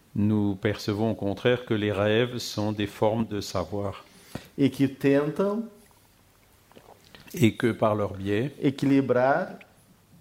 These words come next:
Speaker 1: de, se peut s'équilibrer
Speaker 2: e revelar possibilidades novas para nós.
Speaker 1: et nous révéler, euh, des possibilités nouvelles.
Speaker 2: E pode ser, então, instrumentos importantes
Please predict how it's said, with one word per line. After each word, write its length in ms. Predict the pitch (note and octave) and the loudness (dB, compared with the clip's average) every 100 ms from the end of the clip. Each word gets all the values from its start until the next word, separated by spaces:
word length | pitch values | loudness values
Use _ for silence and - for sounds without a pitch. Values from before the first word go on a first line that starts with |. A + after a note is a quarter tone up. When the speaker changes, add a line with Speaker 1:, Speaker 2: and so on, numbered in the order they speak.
| _ | _
Speaker 1:
de, 200 | A#2+ G#2+ | 0 0
se 220 | - - A2+ - - | -4 -4 -4 -6 -2
peut 180 | A#2+ | 0
s'équilibrer 760 | A#2 - A2+ - G#2+ G#2 A2+ C3 - - | 2 0 -2 -2 -4 -2 0 0 -4 0
Speaker 2:
e 100 | C#3+ | 2
revelar 640 | B2+ C#3 C#3+ C#3 C3 C3+ | 4 2 2 4 4 2
possibilidades 720 | C#3 C3+ C3+ C3+ C3 C3 A#2 A2+ | -2 -6 -4 -2 2 2 0 -2
novas 500 | B2 B2 B2+ A#2+ A#2 | 0 2 0 -4 -8
para 260 | A#2+ A#2+ | -6 -4
nós. 280 | A2+ F#2 E2+ - - - | -4 -8 -12 -16 -20 -6
Speaker 1:
et 120 | - A#2 | 0 2
nous 140 | A#2 | 2
révéler, 540 | A#2 A2+ A#2+ B2 A#2+ B2+ | 2 2 2 2 2 -2
euh, 160 | G#2+ | -4
des 240 | G2+ A2 A2 | -4 -4 -4
possibilités 760 | - G#2+ - G#2 G2+ G2 A2 | -2 -4 -2 -4 -2 2 2
nouvelles. 420 | G2 F#2 F#2+ F#2+ F#2+ - - - - | 2 -2 -2 -2 -6 -14 -20 -20 0
Speaker 2:
E 80 | C3+ | 0
pode 380 | C3 C3+ C#3 | 4 4 4
ser, 280 | C3+ - C#3 | 0 -4 -2
então, 200 | C3+ C#3 | 0 0
instrumentos 500 | C#3 - C3+ C3+ C3+ | -2 -4 0 0 0
importantes 1040 | C#3+ C#3 C#3 B2 - C3 C#3 D3 C#3+ D3+ | -2 -2 -2 -2 0 2 2 0 -8 -10